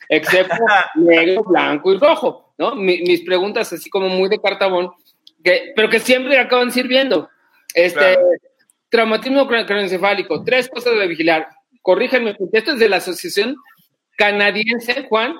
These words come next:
Speaker 1: la Asociación
Speaker 2: Ajá.
Speaker 1: Canadiense de, de Pediatría de mil novecientos noventa y siete. Y eso yo estaba en el R dos, por eso me la sé. Uno, vigilar, fácil dormir, fácil despertar.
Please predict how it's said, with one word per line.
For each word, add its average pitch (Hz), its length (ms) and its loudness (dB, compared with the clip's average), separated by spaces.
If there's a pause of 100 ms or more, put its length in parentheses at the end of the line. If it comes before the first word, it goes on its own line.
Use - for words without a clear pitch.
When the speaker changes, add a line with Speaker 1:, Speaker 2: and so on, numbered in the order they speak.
Speaker 1:
la 196 220 -2
Asociación 180 320 -6
Speaker 2:
Ajá. 226 120 -2
Speaker 1:
Canadiense 208 360 -8
de, 175 220 0
de 165 120 -2
Pediatría 165 480 0
de 190 100 -2
mil 196 160 -2
novecientos 202 480 -6
noventa 175 400 0
y 165 80 2
siete. 190 440 -4 (760)
Y 160 100 4
eso 170 160 4
yo 180 120 4
estaba 175 180 0
en 180 80 2
el 175 120 2
R 190 180 2
dos, 208 160 0
por 185 120 -2
eso 170 100 -2
me 175 80 0
la 170 100 0
sé. 185 320 -2 (300)
Uno, 196 360 2
vigilar, 185 500 -2 (280)
fácil 220 260 0
dormir, 196 280 -2
fácil 190 260 -2
despertar. 139 520 -4